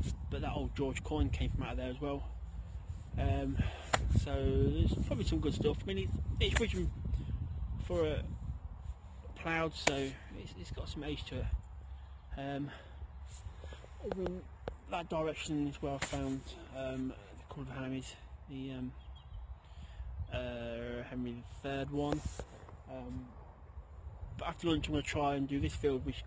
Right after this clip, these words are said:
again, it's, it's all Wigan Furrow, up to the farmhouse. Um, I don't really do it. I, I only do it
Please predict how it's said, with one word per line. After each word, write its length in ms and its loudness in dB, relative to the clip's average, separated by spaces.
again, 400 -2
it's, 320 -12
it's 120 -8
all 100 2
Wigan 260 6
Furrow, 360 0
up 100 -8
to 80 -12
the 60 -6
farmhouse. 760 8
Um, 440 10
I 80 -2
don't 220 4
really 340 4
do 200 4
it. 180 2
I, 80 -2
I 140 2
only 120 6
do 200 4
it 120 4